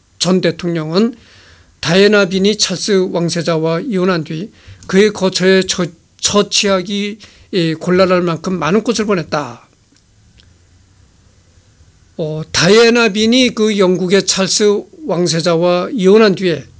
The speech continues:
이 다이애나 빈이 이제 거처하는 그곳에다가 엄청나게 많은 꽃을 보냈다는 겁니다. 트럼프가. 아주 처치 곤란할 정도의 트-, 꽃을 보냈다는 거예요.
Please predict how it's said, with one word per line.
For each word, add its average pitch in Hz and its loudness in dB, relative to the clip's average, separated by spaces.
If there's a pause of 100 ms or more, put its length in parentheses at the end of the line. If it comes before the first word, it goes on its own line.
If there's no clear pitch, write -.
(440)
이 196 2
다이애나 202 4
빈이 208 0
이제 180 0
거처하는 175 0
그곳에다가 175 -2 (460)
엄청나게 240 0
많은 226 0
꽃을 214 -2
보냈다는 180 0
겁니다. 160 -2
트럼프가. 190 -6 (440)
아주 156 -4
처치 - -2
곤란할 208 0
정도의 185 -2
트-, 233 -10 (240)
꽃을 196 -2
보냈다는 156 -6
거예요. 147 -8